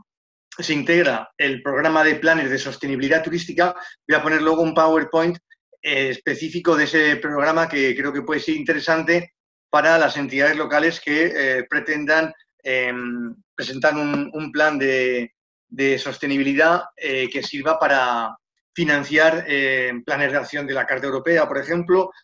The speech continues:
o planes estratégicos de turismo que, que tenga la entidad local. Voy a compartir, mm, pantalla para presentar, leeros algunas de las actuaciones de este, eh, plan de impulso.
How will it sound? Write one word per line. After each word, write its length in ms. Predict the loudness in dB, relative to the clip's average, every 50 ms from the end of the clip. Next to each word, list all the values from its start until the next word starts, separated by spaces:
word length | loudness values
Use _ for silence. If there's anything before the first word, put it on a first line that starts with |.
| _ _ _
o 240 | -6 -6 -4 -2
planes 300 | 0 0 2 2 0 -2
estratégicos 800 | -4 -8 -2 0 0 0 0 -2 -4 -6 -6 -2 -2 -2 -2 0
de 120 | 0 -2 -2
turismo 460 | -2 -2 -6 -6 -4 -2 -2 -2 0
que, 640 | 0 0 2 2 2 2 0 0 0 -2 -2 -4 -6 -10 _ _
que 120 | _ -8 -6
tenga 240 | -4 0 0 2 2
la 80 | 2
entidad 640 | 2 0 -2 0 2 2 4 2 2 0 -2 -4 -4
local. 360 | -6 -6 -4 -4 -4 -4 -6 -10 -18 -20 -20 _ _
Voy 120 | -2 0
a 20 | 2
compartir, 720 | 2 2 2 0 0 0 2 4 6 6 4 4 0 -2 _ _ _
mm, 540 | -10 -10 -8 -8 -10 -8 -8 -6 -6 -6 -2
pantalla 560 | 0 0 0 2 2 2 4 4 2 2 0 -6 _ _ _ _ _ _ _ _ _ _ _ _ _ _ _ -18 -8 -6
para 180 | -2 -2 -2 -2
presentar, 320 | -4 -6 -4 -4 -4 -4 -2
leeros 400 | -4 0 2 2 4 2 2 0 -8 _ _ _
algunas 480 | -2 -2 0 0 0 0 0 0 -4 -10 -16 -20 _ _ _
de 120 | _ -2
las 180 | -2 -2 -2 -2
actuaciones 800 | -6 -6 -4 -6 0 2 2 2 4 2 0 -2 -4 -10 _ _ _ _ _ _
de 440 | -12 -2 2 4 4 4 2 0 -2 -4
este, 600 | -4 -6 -6 -2 2 4 6 6 4 4 2 -4 -8
eh, 760 | -6 -4 -2 0 0 2 4 4 4 4 4 2 2 -2 -4 _
plan 460 | 0 2 4 4 2 0 -2 -6 -4
de 100 | -2 0
impulso. 560 | 0 0 0 -2 -4 -6 -6 -10 -14 -16 -18